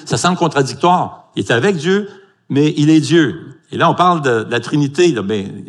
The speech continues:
deux personnes ici, on voit, on verra ailleurs, Jean chapitre quatorze, que le Saint-Esprit aussi. Donc, tu as le Père, le Fils et le Saint-Esprit. Donc, tu as, tu as cette distinction. Tu as un seul Dieu, mais en trois personnes.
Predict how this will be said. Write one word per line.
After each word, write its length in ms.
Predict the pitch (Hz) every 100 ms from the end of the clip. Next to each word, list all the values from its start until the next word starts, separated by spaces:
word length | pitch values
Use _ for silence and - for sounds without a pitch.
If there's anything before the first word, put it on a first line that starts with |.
| -
deux 260 | 113 160
personnes 380 | 143 127 175 160
ici, 260 | 110 127 165
on 80 |
voit, 300 | 107 120 127
on 80 | 107
verra 300 | 107 117 135
ailleurs, 380 | 113 123 135 113
Jean 240 | 92 113 92 - -
chapitre 320 | - 104 101
quatorze, 540 | 117 98 151 151 98
que 100 | -
le 120 | 107 98
Saint-Esprit 580 | 127 113 104 - 143
aussi. 340 | 139 92 - 95 - - -
Donc, 160 | 107
tu 60 | 110
as 20 |
le 80 | 98
Père, 180 | 143 143
le 80 |
Fils 260 | 110 135 -
et 60 | 117
le 60 |
Saint-Esprit. 280 | 107 101 156
Donc, 220 | 120 117 - - _
tu 220 | - 127
as, 280 | 143 131 107
tu 160 | - 123
as 60 | 135
cette 320 | 131 120 120
distinction. 560 | 107 175 170 156 135
Tu 140 | 113 131
as 120 | 127
un 160 | 180 220
seul 260 | - 202 185
Dieu, 320 | 135 160 226
mais 300 | 190 180 151 - _ _ _ -
en 100 | 120
trois 180 | 143
personnes. 520 | 139 151 - 170 143